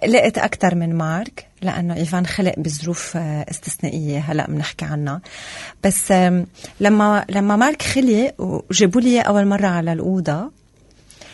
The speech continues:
وأنا حطيت إيدي عليه على التخت، كان نايم بالبرسوك حدي، وصار هو يعمل أصوات كأنه عم بغني، هو يعني، مم، مم، هيك.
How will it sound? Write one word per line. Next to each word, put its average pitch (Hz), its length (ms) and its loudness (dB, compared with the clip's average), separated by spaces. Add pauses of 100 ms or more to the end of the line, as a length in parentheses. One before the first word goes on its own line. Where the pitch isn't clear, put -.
(100)
وأنا 226 480 2
حطيت 226 480 0
إيدي 214 160 2
عليه 190 320 4
على 165 220 -2
التخت، 180 420 -6
كان 175 200 -2
نايم 180 160 2
بالبرسوك 175 540 0
حدي، 170 580 -4 (360)
وصار 220 240 0
هو 254 220 2 (360)
يعمل 214 420 0
أصوات 233 340 -4
كأنه 214 260 -2
عم 196 120 0
بغني، 185 500 0
هو 180 200 -4
يعني، 170 320 -4
مم، 339 580 0 (100)
مم، 339 360 4
هيك. 226 420 2